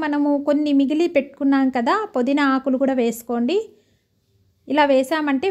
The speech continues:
ఫ్లేవర్ చాలా బాగుంటుందండి. మనకి తినేటప్పుడు కూడా కొంచెం ఆ పుదీనా ఆకులు తగులుతూ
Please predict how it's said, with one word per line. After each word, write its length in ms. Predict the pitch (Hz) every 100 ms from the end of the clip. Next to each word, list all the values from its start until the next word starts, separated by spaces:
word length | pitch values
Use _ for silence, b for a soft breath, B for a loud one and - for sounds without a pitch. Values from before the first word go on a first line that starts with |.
| 381
ఫ్లేవర్ 340 | 269 269 302 285
చాలా 280 | 262 254 269 262
బాగుంటుందండి. 720 | 262 254 254 240 240 240 381 440 _ _ _ _ _ _ _ _ _ _ _ _ _ _ _ - - - - - - -
మనకి 240 | 269 294 294
తినేటప్పుడు 520 | 277 269 285 277 254 254
కూడా 160 | 254 370 440 - 302
కొంచెం 300 | 277 311 269
ఆ 20 | 247 247
పుదీనా 320 | 262 277 294 262
ఆకులు 260 | 254 262 359
తగులుతూ 380 | 285 262 262 285